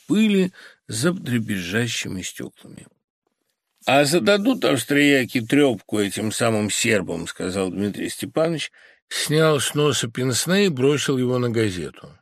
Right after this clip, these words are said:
«Ну, а ты что думаешь о славянском вопросе, кошка?» «Обедать, папа, ты приедешь?» — проговорила Даша, возвращаясь к столу. «Ни под каким видом. У меня скарлатина с напостниковой дачи.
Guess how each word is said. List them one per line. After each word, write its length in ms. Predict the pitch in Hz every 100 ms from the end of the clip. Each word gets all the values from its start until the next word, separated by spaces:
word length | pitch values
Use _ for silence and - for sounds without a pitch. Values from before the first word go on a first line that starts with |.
| - _ _ _ _ 156
«Ну, 140 | 185
а 100 | 190
ты 160 | 208 202
что 220 | - 180
думаешь 440 | 165 175 160 123
о 120 | 147
славянском 580 | 127 151 151 143 117 139
вопросе, 720 | 139 123 131 135 123 123 113
кошка?» 580 | 113 131 117 - 101 92 - _ _ _ _ _ _ _ _ _ _ _ _ _ _ - -
«Обедать, 580 | - 143 185 170 113 -
папа, 320 | - 139 110
ты 160 | 107 123
приедешь?» — 640 | 120 151 175 226 160 107 -
проговорила 580 | 95 101 110 110 104
Даша, 360 | 98 151 139 113
возвращаясь 580 | 101 104 104 - 107 -
к 40 |
столу. 360 | - 117 90 76
«Ни 440 | 85 135 147 151
под 200 | 117 110
каким 400 | - 123 123 117
видом. 340 | 104 82 73 - - - -
У 60 | 120
меня 240 | 151 160
скарлатина 800 | 120 156 151 156 135 175 143 110
с 280 | - - 87
напостниковой 800 | 113 117 120 - 98 - 110
дачи. 480 | 98 92 78 - -